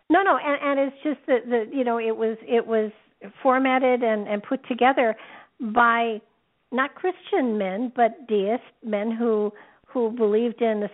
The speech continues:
supreme being, but weren't necessarily, um, a Christ-, of Christian orientation, and, and again, thinkers. And, and I wanna throw something out there that, that, that probably someone else has, and,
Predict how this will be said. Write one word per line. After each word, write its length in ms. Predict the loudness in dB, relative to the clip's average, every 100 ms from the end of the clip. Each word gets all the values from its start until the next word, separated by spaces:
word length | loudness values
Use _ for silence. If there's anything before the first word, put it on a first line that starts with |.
| -12
supreme 340 | -8 -6 -2
being, 380 | 2 2 2 -2
but 140 | -2
weren't 260 | 0 -2 -2
necessarily, 880 | -4 -4 -6 2 4 6 4 2 0
um, 340 | 0 0 -2 -8
a 80 | -8 -8 -10 -4
Christ-, 360 | -2 -2 0 0
of 180 | 0
Christian 420 | -2 -4 -2 -2 0
orientation, 960 | 2 2 0 -4 0 0 0 -4 -6 -12 -20 -18 -20 -2
and, 320 | 2 2 2 -4 _
and 140 | 0 2
again, 420 | 4 4 2 -4 _ _ _ _
thinkers. 480 | 0 0 0 -2 -4 -18 _
And, 240 | 0 0 -2
and 140 | -2
I 120 | 0
wanna 240 | 0 0 -2 2
throw 140 | 0 2
something 340 | -2 -2 -6 -2
out 320 | -2 -2 -2
there 200 | -2 0
that, 260 | 0 -2 0
that, 220 | 0 -2 -2
that 280 | -2 -2 -4
probably 460 | 2 2 2 -2 -2
someone 300 | -2 0 0
else 180 | -2 -4 -2
has, 300 | 0 2 0
and, 320 | -2 -4 -6